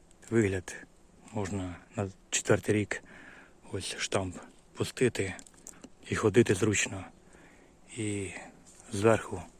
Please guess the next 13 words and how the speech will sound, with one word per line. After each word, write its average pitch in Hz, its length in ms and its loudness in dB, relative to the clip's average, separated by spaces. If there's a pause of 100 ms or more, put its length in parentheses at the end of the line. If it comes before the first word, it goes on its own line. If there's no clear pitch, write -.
компактний 98 480 -2
вигляд 95 440 -2 (420)
матиме 95 580 -4 (100)
деревце. - 520 -4 (1700)
Так - 220 -2
що - 160 2
така - 260 -2
вона 98 320 -2 (140)
верба 107 580 6 (200)
декоративна. 110 1000 6 (4000)
От, 107 340 -10 (560)
кому 104 240 -2
цікаво, 110 680 2